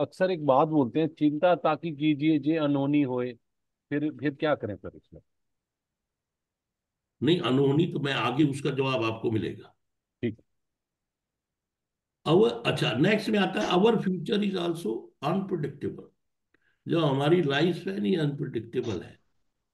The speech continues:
Speaker 2: तो हमारा फ्यूचर कैसे होगा? वो भी तो अनसर्टेन ही होगा, वो भी अनप्रेडिक्टेबल होगा। अब देखो, यहाँ ये आपकी उस बात का जवाब है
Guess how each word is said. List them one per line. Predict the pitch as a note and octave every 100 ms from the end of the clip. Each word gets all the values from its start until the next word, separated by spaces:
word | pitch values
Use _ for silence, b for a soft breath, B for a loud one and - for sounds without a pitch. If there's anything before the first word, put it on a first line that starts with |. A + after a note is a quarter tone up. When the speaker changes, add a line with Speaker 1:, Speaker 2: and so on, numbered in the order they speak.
| _ _ -
Speaker 2:
तो |
हमारा | C3 C3 D3+ F3 -
फ्यूचर | A#2+ A2 F3
कैसे | - A2+ G#2+
होगा? | G2+ _ _ _ _ _ _ _ _ _ -
वो | B2+
भी | F3
तो | F3+
अनसर्टेन | D#3 D3+ E3+ F3 F#3
ही | G3
होगा, | - D#3 - _ _ _ _ _ _ _ _ _ _ _ _ _ _ _ _ _ -
वो | B2+
भी | C3+ E3 F#3+
अनप्रेडिक्टेबल | F3+ E3+ - E3+ E3 D#3 - - F3+ E3 E3 E3 D#3
होगा। | D3 C#3 D3+ - D3+ D3 - - _ _ _ _ _ _ _ _ _ _ _ _ _ _ _ _ _ _ _ _ _ _ _ _ _ -
अब | C3 A2
देखो, | F#2 - - _ _
यहाँ | B2+ A#2+ B2 D#3 D3
ये | E3
आपकी | F3+ D3+ - E3 - - _ - -
उस | D3+
बात | D3 B2+ C3+ D3
का |
जवाब | C3+ C3 A#2
है | G2+